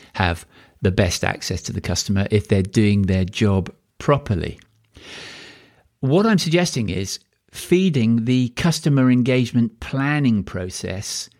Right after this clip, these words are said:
into all of the business development activity so that this can inform the engagement plan outputs. In other words, once you've decided how you want to engage with the customer, share it with the B D team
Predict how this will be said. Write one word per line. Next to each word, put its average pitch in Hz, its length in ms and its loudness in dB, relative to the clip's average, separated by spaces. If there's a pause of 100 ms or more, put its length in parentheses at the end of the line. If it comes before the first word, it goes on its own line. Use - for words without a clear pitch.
(420)
into 143 480 2 (180)
all 143 600 4
of 107 260 -2
the 113 100 0
business 117 480 -2
development 104 640 -4
activity 104 800 -2 (340)
so 127 300 2
that 117 280 0
this 139 460 2
can 95 560 -2
inform 123 640 4
the 113 340 2
engagement 107 640 2
plan 104 560 -2
outputs. - 680 -4 (260)
In 123 100 4
other 143 160 2
words, 98 460 -2 (480)
once 156 400 2
you've 143 80 2
decided 117 520 0
how 147 200 0
you 117 180 2
want 95 240 -4
to - 140 -6
engage - 440 -4
with - 120 -8
the - 80 -10
customer, 85 520 -4 (340)
share 170 400 2
it 117 100 -2
with 107 160 0
the 101 60 -2
B 98 200 0
D 95 180 -4
team 104 380 0